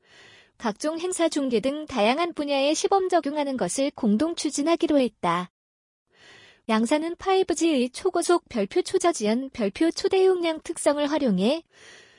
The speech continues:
방송 제작 단계부터 서비스까지 모두 모바일로 이루어지는 파이브지 특화 콘텐츠 개발을 추진할 계획이다.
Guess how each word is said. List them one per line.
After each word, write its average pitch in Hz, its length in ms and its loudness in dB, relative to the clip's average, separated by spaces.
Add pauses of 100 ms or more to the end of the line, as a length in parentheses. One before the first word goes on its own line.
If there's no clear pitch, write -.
(280)
방송 254 360 -2
제작 302 280 0
단계부터 294 600 0
서비스까지 302 800 0
모두 240 360 0
모바일로 311 520 2
이루어지는 240 640 -2
파이브지 381 520 0
특화 359 340 2
콘텐츠 339 540 -2
개발을 254 380 2
추진할 349 440 0
계획이다. 208 720 2